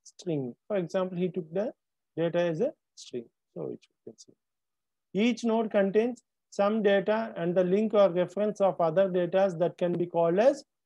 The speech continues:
children. Each data contains some data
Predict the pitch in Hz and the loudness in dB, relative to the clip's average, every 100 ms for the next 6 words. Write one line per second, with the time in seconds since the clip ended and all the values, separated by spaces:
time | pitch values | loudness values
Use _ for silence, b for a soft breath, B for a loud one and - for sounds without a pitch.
0 | _ 160 143 139 147 151 147 131 117 _ | _ -2 0 0 -2 -2 -4 -6 -10 _
1 | _ _ 160 151 147 156 165 156 151 180 | _ _ -10 -6 -4 -2 -2 -4 -4 -4
2 | 208 175 160 151 147 147 220 | -4 -6 -4 -2 -2 0 -2